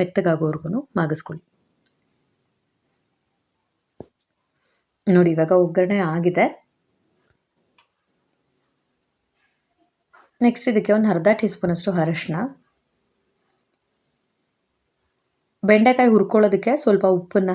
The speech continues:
ಹಾಕಿದ್ದೆ, ಹಾಗಾಗಿ ಉಪ್ಪನ್ನ ನೋಡ್ಕೊಂಡು ಎಷ್ಟು ಬೇಕಾಗುತ್ತೆ ಅಷ್ಟನ್ನ ಸೇರಿಸ್ಕೊಳ್ಳಿ. ಒಂದು ಅರ್ಧ ಟೀ ಸ್ಪೂನಷ್ಟು ಉಪ್ಪು,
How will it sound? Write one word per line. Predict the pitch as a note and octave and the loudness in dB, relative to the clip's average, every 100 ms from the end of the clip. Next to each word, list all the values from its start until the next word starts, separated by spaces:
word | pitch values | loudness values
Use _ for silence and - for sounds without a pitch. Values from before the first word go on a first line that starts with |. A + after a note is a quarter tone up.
| F3 | -2
ಹಾಕಿದ್ದೆ, | E3+ D#3+ D#3+ F3 D#4+ - | -2 -4 -6 -4 -4 -4
ಹಾಗಾಗಿ | F3+ E3+ F#3 G#3 | -2 -2 0 -2
ಉಪ್ಪನ್ನ | F3 G#3 G3 F#3 F3 | -2 -2 0 0 0
ನೋಡ್ಕೊಂಡು | F#3+ G3 F#3+ F3 A3 C4 | 0 -2 -2 -2 0 0
ಎಷ್ಟು | G3+ A3 G3+ | -2 -2 -2
ಬೇಕಾಗುತ್ತೆ | F3+ F3 E3+ E3+ D#3+ | -2 -4 -4 -4 -6
ಅಷ್ಟನ್ನ | - E3 G#3+ D#4+ _ - | -6 -6 -6 -10 _ -6
ಸೇರಿಸ್ಕೊಳ್ಳಿ. | F#3 E3 - D3 D#3 _ _ _ _ _ _ _ _ - | -4 -4 -6 -10 -12 _ _ _ _ _ _ _ _ -2
ಒಂದು | G#3 F#3+ | 0 2
ಅರ್ಧ | E3+ F#3+ | 0 0
ಟೀ | G3 | -2
ಸ್ಪೂನಷ್ಟು | F3+ F3+ F3 - G3 | -6 -4 -4 -4 -6
ಉಪ್ಪು, | F3+ - | -6 -4